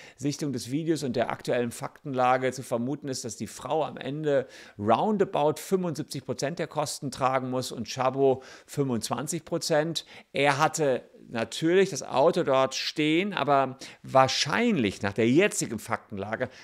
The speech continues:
war das für ihn auch nicht vermeidbar in dieser Situation. Äh, so geben das jedenfalls die Kartenausschnitte her. Und wenn ich mir die Kartenausschnitte, die er vorhin gezeigt hat, nochmal genauer angucke, hatte die Frau auch noch Zeit zu reagieren. Vielleicht war sie auch zu schnell.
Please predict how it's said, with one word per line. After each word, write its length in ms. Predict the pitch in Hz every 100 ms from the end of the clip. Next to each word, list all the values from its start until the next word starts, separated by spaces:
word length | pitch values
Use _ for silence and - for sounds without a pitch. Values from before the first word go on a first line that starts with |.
| -
war 300 | 107 123 170
das 200 | 156 -
für 120 | 156
ihn 300 | 165 135 127
auch 200 | 123 -
nicht 300 | 151 - - - -
vermeidbar 960 | - 156 147 143 131 123 - 107 98 101
in 80 | 101
dieser 220 | 107 107
Situation. 920 | 104 110 104 101 - 127 123 135 139 - - -
Äh, 460 | - 113 107 107 104
so 320 | 98 113 117
geben 600 | 113 107 110 110 113 113
das 180 | 101 -
jedenfalls 640 | 107 107 107 101 95 -
die 420 | 104 98 95 87 123 -
Kartenausschnitte 1080 | 123 143 - 117 113 110 - 117 107 113
her. 400 | 92 107 117 123 - -
Und 180 | - 110
wenn 120 | 107
ich 140 | 107 -
mir 60 |
die 80 | 98
Kartenausschnitte, 720 | - 127 - 113 - 117 107
die 120 | 104
er 100 | 107
vorhin 240 | 101 113 107
gezeigt 300 | 107 110 101
hat, 100 | 101
nochmal 200 | 104 95
genauer 320 | 95 104 120
angucke, 340 | 120 123 -
hatte 180 | 101 110
die 140 | - 143
Frau 440 | - 101 107 185
auch 280 | - 190 160
noch 160 | 170
Zeit 340 | - - 147 147
zu 120 | 165
reagieren. 480 | 156 160 170 196 117
Vielleicht 260 | 123 107
war 140 | 104 101
sie 120 | 113
auch 100 | -
zu 120 | -
schnell. 340 | 160 - 85